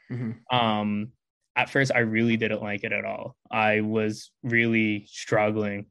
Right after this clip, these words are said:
Speaker 2: One time I almost costed them a lot of money because I didn't put in the right Q R code for a print asset. Um, and if they printed that out, it would have been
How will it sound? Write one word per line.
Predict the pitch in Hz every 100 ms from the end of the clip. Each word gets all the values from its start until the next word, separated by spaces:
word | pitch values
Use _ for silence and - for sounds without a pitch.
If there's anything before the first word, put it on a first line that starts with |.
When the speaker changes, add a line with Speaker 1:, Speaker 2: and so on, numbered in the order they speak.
| -
Speaker 2:
One | 120 113
time | 113 117 117
I | 110
almost | 113 110 110 -
costed | - 131 110 113 - 110
them | 107 107 107 110 113
a | 110 -
lot | 123 117
of | 117
money | 113 110 110
because | 107 110 104 110 110 - - - _
I | - 117 110 110 -
didn't | - 120 117 127
put | 123
in | 120
the | 117 110
right | 113 117
Q | - - 120
R | 104 107 120
code | 123 139 135 139 135
for | 123 117 113
a | - 104 -
print | - 117 117
asset. | 156 180 190 202 202 190 - _ _ - _ _ -
Um, | 120 117 113 107 107 107 - -
and | 117 113
if |
they | 120
printed | 113 - 120 110
that | 107
out, | 107 110 107 104 -
it | 110
would | 110
have | 110
been | 110 107